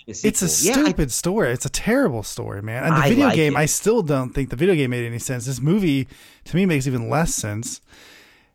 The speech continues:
Speaker 2: The, all they're trying to do is get some stupid fucking Apple thing, right? Some, this is the MacGuffin that they're after. It really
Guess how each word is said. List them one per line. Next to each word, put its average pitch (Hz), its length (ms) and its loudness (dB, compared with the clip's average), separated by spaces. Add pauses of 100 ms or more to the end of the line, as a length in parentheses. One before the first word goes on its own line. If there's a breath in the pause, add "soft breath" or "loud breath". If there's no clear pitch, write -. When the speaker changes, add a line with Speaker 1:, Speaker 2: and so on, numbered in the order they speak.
Speaker 2:
The, 196 200 -6
all 208 160 -2
they're 240 120 2
trying 226 220 2
to 202 40 2
do 208 140 2
is 160 100 2
get 156 100 -2
some 131 200 -2
stupid - 500 0
fucking 156 680 -2
Apple 139 440 2
thing, 113 360 -4
right? 131 200 -2
Some, 147 300 -2
this 147 200 -2
is 156 80 -4
the 147 80 0
MacGuffin 135 560 0
that 110 100 -4
they're 113 160 0
after. 110 440 -2
It 120 180 -8
really 135 300 0